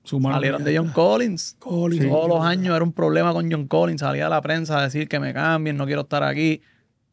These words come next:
Speaker 3: La novela.
Speaker 2: A veces
Speaker 1: Claro.
Speaker 2: se suma restando.
Speaker 1: Sí, definitivo.
Speaker 3: Así se va a llamar este episodio, ¿viste?
Speaker 2: Eh,
Speaker 1: No, y
Speaker 3: Eso
Speaker 1: yo
Speaker 3: se
Speaker 1: creo que
Speaker 3: suma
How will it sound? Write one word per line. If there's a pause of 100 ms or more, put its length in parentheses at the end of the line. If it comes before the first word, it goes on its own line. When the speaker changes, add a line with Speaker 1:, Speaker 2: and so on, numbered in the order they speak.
(180)
Speaker 3:
La
novela.
Speaker 2:
A
veces
Speaker 1:
Claro.
Speaker 2:
se
suma
restando. (100)
Speaker 1:
Sí,
definitivo.
Speaker 3:
Así
se
va
a
llamar
este
episodio,
¿viste? (180)
Speaker 2:
Eh,
Speaker 1:
No,
y
Speaker 3:
Eso
Speaker 1:
yo
Speaker 3:
se
Speaker 1:
creo
que
Speaker 3:
suma